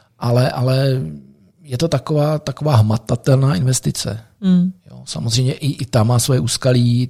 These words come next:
Speaker 1: ten, ten výnos dneska, kde jsou ceny, tak, tak jako z pronájmu a z provozování nemovitosti je málo kdy nějaký významnej.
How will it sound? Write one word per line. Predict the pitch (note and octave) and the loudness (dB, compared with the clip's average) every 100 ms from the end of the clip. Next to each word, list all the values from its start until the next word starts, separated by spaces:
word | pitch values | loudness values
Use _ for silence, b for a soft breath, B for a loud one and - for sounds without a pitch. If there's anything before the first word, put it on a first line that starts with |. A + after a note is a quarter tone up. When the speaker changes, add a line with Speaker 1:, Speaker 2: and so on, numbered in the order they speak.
| - | -6
Speaker 1:
ten, | B2+ A#2+ A#2 G#2+ | -6 -2 -2 -2
ten | A2+ G#2 | -4 -4
výnos | G#2+ A#2 B2+ B2 - - B2 | -4 -4 -2 -2 -4 -4 -6
dneska, | A2+ G#2 - B2 A#2 | -4 -4 -2 -2 -2
kde | A2+ A2 | -4 -6
jsou | - B2 | -6 -6
ceny, | - A2 A2 A#2 A#2 | -4 -2 -2 -4 -6
tak, | - - | -12 -14
tak | - G#2+ - | -14 -12 -10
jako | G#2+ - B2 A#2 D2 C#2 - - - _ _ _ _ _ - | -10 -8 -6 -6 -8 -14 -20 -20 -20 _ _ _ _ _ -14
z | - | -14
pronájmu | - G#2+ G#2+ A#2 B2+ B2 A#2+ A#2+ A#2 | -2 0 2 0 0 0 -2 -2 -6
a | A2+ A#2 | -8 -12
z | B2 - _ _ _ | -16 -20 _ _ _
provozování | - F#2 F#2+ A#2 A2+ A2 A2 A#2 A2+ | -8 -6 -2 -2 0 -2 -2 -2 -4
nemovitosti | G#2+ G#2+ G#2+ - - - A#2+ A2+ A2+ A2 G#2+ - _ _ _ | -4 -4 -6 -6 -8 -6 -4 -4 -6 -10 -16 -20 _ _ _
je | G#2 A2 | -20 -16
málo | G2+ G#2 G#2+ | -8 -2 -2
kdy | G#2 A2+ | -2 -4
nějaký | A2 G#2 - A#2 G#2 | -2 -4 -4 -4 -4
významnej. | G2+ G2 G2+ A2+ A#2 A#2 A#2 A#2 | -6 -10 -4 -2 0 2 2 0